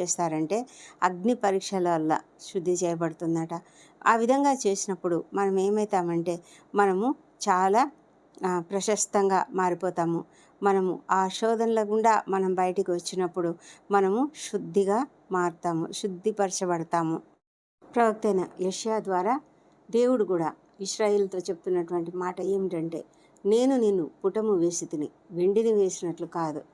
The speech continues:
ఇబ్బంది కొలిమిలో నిన్ను పరీక్షించి తిని" అని చెప్తున్నాడు. అంటే, దేవుడు మనల్ని పరీక్షించడానికి, మనల్ని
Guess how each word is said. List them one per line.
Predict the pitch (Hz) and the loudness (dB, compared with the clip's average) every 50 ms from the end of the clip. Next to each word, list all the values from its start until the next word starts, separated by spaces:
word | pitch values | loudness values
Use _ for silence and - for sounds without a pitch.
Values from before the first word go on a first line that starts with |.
| _ _ _ _ _ | _ _ _ _ _
ఇబ్బంది | 185 165 165 165 220 226 233 226 | -8 -6 -2 0 0 2 2 0
కొలిమిలో | 226 - 196 180 180 180 180 170 170 156 - - - | 0 0 0 2 2 2 2 0 0 -4 -4 -4 -4
నిన్ను | 170 170 165 175 214 247 262 - _ _ - | -2 0 0 0 0 0 -2 -6 _ _ -10
పరీక్షించి | 180 175 190 190 - - 190 175 170 - 165 | -4 -4 -4 -6 -4 -4 -4 -2 -2 -4 -6
తిని" | 165 165 156 160 151 - - _ _ _ _ _ | -4 -4 -4 -4 -4 -6 -8 _ _ _ _ _
అని | 185 190 185 | -2 0 0
చెప్తున్నాడు. | 175 180 170 - 170 - 180 165 165 160 160 156 156 - _ - - - _ _ | 0 0 -4 -4 -4 -8 -6 -4 -4 -4 -6 -8 -10 -14 _ -20 -20 -20 _ _
అంటే, | 226 247 277 294 | -2 0 0 0
దేవుడు | - 262 254 254 262 262 233 196 151 - - | 2 2 2 2 2 2 2 0 -2 -2 -2
మనల్ని | 185 190 190 185 175 175 165 151 - - _ | 0 0 0 2 2 0 0 -2 -4 -6 _
పరీక్షించడానికి, | 185 180 190 196 - - 202 190 185 196 180 180 175 165 160 165 165 160 139 - - - - - _ _ _ 196 | -4 -4 -4 -6 -6 -4 -2 -2 -2 0 0 0 0 0 0 -2 -2 -4 -6 -6 -8 -18 -20 -20 _ _ _ 0
మనల్ని | 196 208 208 208 208 196 160 | 2 2 4 4 2 2 0